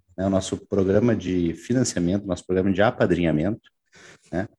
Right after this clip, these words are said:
pra garantir a qualidade do nosso podcast. Então, se você gosta do nosso trabalho, quer que a gente continue fazendo e fazendo com qualidade cada vez melhor, pode nos dar aquele apoio lá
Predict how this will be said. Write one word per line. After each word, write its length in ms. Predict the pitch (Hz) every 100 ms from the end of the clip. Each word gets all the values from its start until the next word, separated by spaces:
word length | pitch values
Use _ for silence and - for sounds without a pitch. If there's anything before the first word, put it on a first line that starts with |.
| _
pra 140 | - 90
garantir 380 | 92 92 -
a 40 | 110
qualidade 600 | 110 104 78 90 110 92
do 100 | 78
nosso 240 | 82 -
podcast. 480 | - 76 - 67 -
Então, 140 | 69 92
se 80 | -
você 200 | 107 107
gosta 280 | 107 117
do 40 | 110
nosso 180 | 107 -
trabalho, 400 | 104 101 120 120
quer 140 | 104
que 60 | 101
a 20 |
gente 200 | 107 - - _
continue 840 | 107 95 85 - 98 98 123 147
fazendo 680 | 110 98 87 82 98 104 82
e 80 | 78
fazendo 320 | 92 90 101
com 160 | - 98
qualidade 480 | 92 92 92 92
cada 280 | - 95 92
vez 280 | 78 107 120
melhor, 440 | 98 80 76 98 151 _ _ _ - - _ _
pode 240 | 110 110
nos 200 | 117 104
dar 180 | 104 120
aquele 340 | 110 - 123
apoio 440 | 123 - - 104 85
lá 280 | 80 92